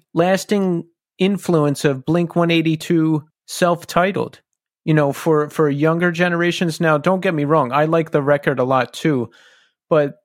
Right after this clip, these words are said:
I think that was a dividing album for a lot of fans. You know, some people wouldn't let them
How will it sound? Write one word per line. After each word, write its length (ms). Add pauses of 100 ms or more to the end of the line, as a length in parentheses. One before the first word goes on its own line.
(200)
I 100
think 180
that 100
was 140
a 60
dividing 600
album 380
for 240
a 40
lot 200
of 100
fans. 500
You 60
know, 140
some 240
people 260
wouldn't 340
let 220
them 320